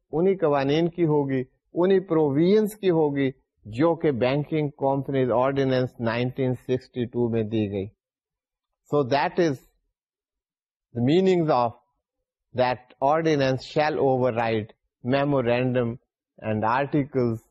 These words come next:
ایٹسیٹرا۔ وہ ریزولوشن وغیرہ کے بارے میں بات ہوئی ہے، تو یہ تمام اگر بینکنگ کمپنی کا میمورینڈم،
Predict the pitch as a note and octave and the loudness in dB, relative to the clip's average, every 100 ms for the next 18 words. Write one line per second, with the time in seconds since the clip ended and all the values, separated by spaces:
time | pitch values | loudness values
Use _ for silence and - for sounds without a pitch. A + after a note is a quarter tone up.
0 | _ _ _ - F#3 - - C#3+ A#2 B2 | _ _ _ -4 -4 -4 -2 -2 -2 -2
1 | B2 A#2+ A#2 C#3 D3+ D3+ C#3 C#3 - C#3 | 0 0 2 2 2 0 2 0 0 -2
2 | B2 A#2 A#2 A2+ B2+ A#2 A2 A2+ A2+ A2 | 0 2 0 -2 -2 -2 0 0 -2 0
3 | A2 A2 B2 B2+ C3 A#2 - _ _ _ | -2 -2 -2 0 0 -2 -4 _ _ _
4 | - C3+ D3 C#3 - _ _ C3+ D3 D3+ | -4 0 0 -2 -8 _ _ -2 0 0
5 | D3+ C3+ B2 B2 C3+ C#3+ C3+ C3 C3 C3+ | 0 0 0 -2 -2 -2 -2 -2 -2 -2
6 | C3 B2 A#2+ A#2+ B2+ D3+ D3+ C#3 C3+ C3 | -2 0 -2 0 -2 0 0 0 0 -2
7 | B2 | -2